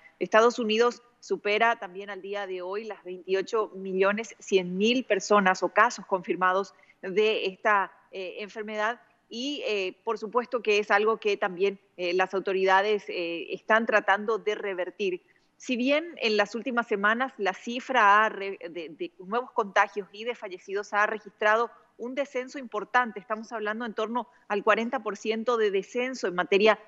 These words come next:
de casos confirmados, los casos siguen siendo elevados en Estados Unidos. Es decir, se siguen dando estos contagios, eh, por día, llegando, eh, a cifras importantes, pero sí, eh, ha de-, bajado completamente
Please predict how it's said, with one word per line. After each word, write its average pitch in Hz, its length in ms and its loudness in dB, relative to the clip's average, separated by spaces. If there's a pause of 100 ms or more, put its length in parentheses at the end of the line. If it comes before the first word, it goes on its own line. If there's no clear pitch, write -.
de 208 240 2
casos 233 260 0
confirmados, 233 680 2 (220)
los 190 100 -8
casos 254 300 -6
siguen 285 320 -2
siendo 247 480 2
elevados 190 600 4
en 170 120 -16
Estados 175 440 -6
Unidos. 165 480 -10 (200)
Es 196 80 -4
decir, 214 360 -4
se 220 140 4
siguen 262 400 0
dando 254 380 6
estos 214 240 -4
contagios, 208 680 0 (220)
eh, 185 480 0
por 247 260 2
día, 196 600 4
llegando, 214 520 -4 (220)
eh, 170 160 -8
a 190 100 -6
cifras 254 380 -10
importantes, 254 720 0
pero 220 180 2
sí, 269 360 -4 (220)
eh, 190 180 4
ha 214 180 8
de-, 214 240 -10
bajado 202 560 -6
completamente 202 880 -4